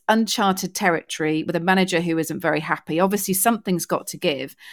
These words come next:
And they're in such an unfamiliar position, bottom of the table. That's a really hard place to claw back from. They've got one point.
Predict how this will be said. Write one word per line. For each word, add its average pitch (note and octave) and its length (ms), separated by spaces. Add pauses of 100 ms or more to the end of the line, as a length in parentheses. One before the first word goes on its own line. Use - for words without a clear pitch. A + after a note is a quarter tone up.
(240)
And A3+ 160
they're C4+ 120
in C#4 100
such - 540
an A#3+ 100
unfamiliar A3+ 640
position, G3+ 580
bottom A3+ 360
of F#3+ 100
the F#3 80
table. F#3+ 720
That's - 240
a C4+ 60
really B3+ 320
hard A3+ 480
place F#3+ 440
to G3 100
claw F#3+ 300
back G#3+ 260
from. E3 180
They've F#3+ 160
got G#3 260
one A3+ 380
point. - 560